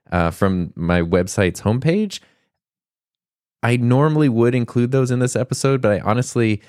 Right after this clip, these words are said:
don't want to give everyone whiplash from the, like, tonal shift that would go from that to the main topic. So instead of including those today, I'm gonna include those in next week's episode, which is going to be a Q and A episode.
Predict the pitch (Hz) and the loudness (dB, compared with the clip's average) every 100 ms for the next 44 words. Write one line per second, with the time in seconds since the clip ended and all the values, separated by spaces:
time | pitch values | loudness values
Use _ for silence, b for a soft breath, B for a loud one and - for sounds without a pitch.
0 | b - 107 92 110 101 101 101 - 98 | b -2 0 0 -2 0 0 0 0 0
1 | 101 95 87 95 - 107 92 117 - 95 | 0 0 0 0 0 0 0 -2 -4 -2
2 | 87 87 85 85 78 - 95 95 90 87 | 0 0 0 0 -2 -6 -2 -2 -2 -4
3 | - 90 - - 64 82 80 85 87 - | -2 -2 -2 -6 -4 -2 0 0 0 -2
4 | 85 82 85 90 - 95 80 85 87 90 | -4 0 0 0 -4 -6 -2 0 0 -2
5 | - 98 120 123 - 113 B B B - | -4 -4 -2 -2 -4 -14 B B B -2
6 | 120 117 110 - 107 104 - 113 113 117 | 0 2 0 0 -2 -2 -2 -2 0 0
7 | 104 104 98 107 104 98 98 92 - 87 | 0 0 0 0 0 0 0 -2 0 2
8 | 90 85 90 90 98 90 87 87 98 123 | 2 0 -2 -2 -2 0 0 0 0 0
9 | 143 139 127 135 139 147 123 - - 92 | -2 -2 -2 -4 -2 -2 -2 -6 -4 -2
10 | 92 90 90 85 - 98 85 82 107 123 | -2 -2 -2 -4 -2 0 0 0 0 0
11 | - - 135 135 | -4 -2 0 0